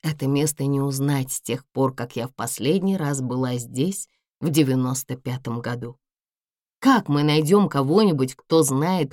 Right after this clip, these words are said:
хоть что-то о Дженни? Мимо отеля Кейт прошла молча. Группа туристов позировала перед красной телефонной будкой.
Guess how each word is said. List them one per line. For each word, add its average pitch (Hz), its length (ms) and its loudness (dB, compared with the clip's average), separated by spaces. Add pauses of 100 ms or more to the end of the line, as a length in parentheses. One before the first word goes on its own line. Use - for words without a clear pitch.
(140)
хоть 165 180 -2
что-то 202 580 -4
о 202 40 -4
Дженни? 147 640 -4 (720)
Мимо 143 380 2
отеля 202 480 -2 (420)
Кейт 226 260 6
прошла 143 440 -2
молча. 117 560 -6 (560)
Группа 262 360 2
туристов 226 600 2
позировала 156 680 4
перед 131 320 -2
красной 135 500 -4
телефонной 123 600 -4
будкой. 147 580 -4